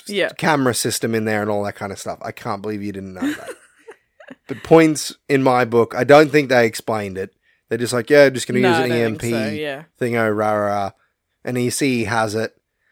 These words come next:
Speaker 1: I like the, the little touches. Like, they don't do anything. Like, they're not all sweating. And one of the guards sees that they're sweating and is like, "What the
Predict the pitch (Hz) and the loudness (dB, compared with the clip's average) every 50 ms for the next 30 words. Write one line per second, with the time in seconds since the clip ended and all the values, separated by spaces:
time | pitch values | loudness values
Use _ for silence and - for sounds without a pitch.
0 | _ _ _ - 127 127 131 135 135 135 135 127 - 120 113 131 127 123 120 117 | _ _ _ -2 0 2 4 6 6 4 4 0 -6 -8 -4 -2 0 0 0 0
1 | 117 113 110 104 - _ _ _ _ _ - 135 123 120 117 131 135 147 151 139 | 0 -2 -2 -4 -8 _ _ _ _ _ -4 -2 -2 2 2 4 4 4 2 2
2 | - - 160 156 156 - - 165 160 156 156 147 - - _ _ _ _ - 123 | 0 0 0 0 0 -2 -2 0 0 0 -2 -6 -10 -12 _ _ _ _ -4 -2
3 | 120 120 - - 127 123 131 143 160 160 147 156 156 151 147 151 143 131 - 156 | -2 -2 -2 0 0 2 4 4 4 2 2 4 4 4 4 4 0 0 0 0
4 | 151 151 147 147 147 143 143 131 - _ _ _ _ - 135 123 - 143 135 135 | 0 0 -2 -4 -4 -6 -6 -8 -12 _ _ _ _ -4 -4 -2 -2 0 2 2
5 | 143 143 143 143 123 - - - - 120 135 123 110 - - 147 131 123 120 120 | 4 4 4 4 2 0 -2 -4 -4 -2 -4 -4 -4 -4 -6 -6 -6 -4 -6 -6
6 | 117 117 113 - _ _ _ _ _ - 123 120 120 120 123 127 123 127 120 104 | -6 -8 -8 -10 _ _ _ _ _ -8 -6 -2 0 0 2 2 2 2 0 2
7 | 123 113 117 117 117 117 117 107 - - - 110 110 110 107 101 123 104 110 113 | 2 2 2 2 0 -2 -4 -8 -10 -8 -8 -6 -6 -6 -6 -8 -8 -8 -6 -6
8 | - - - - 113 110 113 113 113 117 113 107 98 104 90 85 - - - 107 | -6 -6 -4 -4 -4 -2 -2 -2 -2 -2 -4 -4 -4 -6 -8 -8 -10 -12 -14 -14
9 | - - - | -14 -16 -20